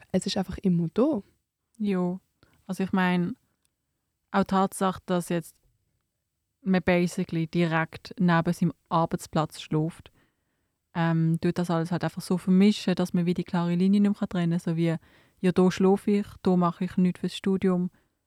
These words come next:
Speaker 2: und jetzt zum Beispiel an der Uni, dort studiere ich.
Speaker 1: Mhm.
Speaker 2: Das ist bei, also das ist ja momentan in dieser Situation einfach nicht gegeben.
Speaker 1: Nein.
Speaker 2: Und das schwert zu dem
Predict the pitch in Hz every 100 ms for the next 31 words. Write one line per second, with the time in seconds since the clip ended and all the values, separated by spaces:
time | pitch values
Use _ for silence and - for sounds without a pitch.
0 | _ _ _ - 190 180 - 175 170 175
1 | 170 170 - 180 170 170 165 - 175 170
2 | 175 - - _ _ 214 196 190 185 _
3 | 180 - 175 - 175 - - 185 170 170
4 | 175 170 165 165 165 160 156 160 - 165
5 | 165 160 160 170 160 - 151 175 - _
6 | _ - 196 185 _ _ _ _ _ _
7 | _ _ - 175 165 - 160 160 156 160
8 | - - 160 156 151 151